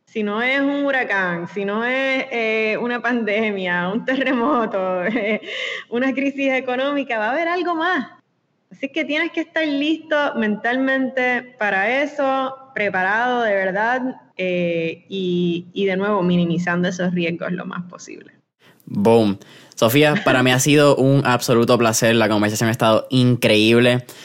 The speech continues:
Speaker 2: ¿Dónde podemos
Speaker 1: Igualmente,
Speaker 2: conseguir?
Speaker 1: gracias.
Speaker 2: Oh, oye, gracias a ti. ¿Dónde podemos conseguir, eh, a Piloto ciento cincuenta y uno? Website, redes sociales, eventos del, ¿verdad? El Tech Guru Talks, etcétera.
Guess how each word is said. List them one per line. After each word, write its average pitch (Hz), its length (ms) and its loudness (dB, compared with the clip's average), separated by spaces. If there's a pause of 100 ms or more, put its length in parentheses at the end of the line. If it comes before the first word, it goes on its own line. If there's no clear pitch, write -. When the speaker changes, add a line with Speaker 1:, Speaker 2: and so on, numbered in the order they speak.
(200)
Speaker 2:
¿Dónde 156 160 4
podemos 185 320 4
Speaker 1:
Igualmente, 175 80 4
Speaker 2:
conseguir? 147 800 4
Speaker 1:
gracias. 196 840 -2
Speaker 2:
Oh, 120 380 4
oye, 110 180 4
gracias 101 340 0
a 90 100 2
ti. 120 300 0 (320)
¿Dónde 143 260 2
podemos 196 280 4
conseguir, 180 720 2
eh, 156 260 6
a 143 60 2
Piloto 135 280 4
ciento 143 160 2
cincuenta 127 340 2
y 120 40 4
uno? 131 140 4
Website, 139 420 4
redes 120 240 4
sociales, 143 760 2
eventos 117 540 2
del, 123 680 4
¿verdad? 110 220 0
El 202 80 0
Tech 131 180 2
Guru 139 220 4
Talks, 156 300 2
etcétera. 110 400 0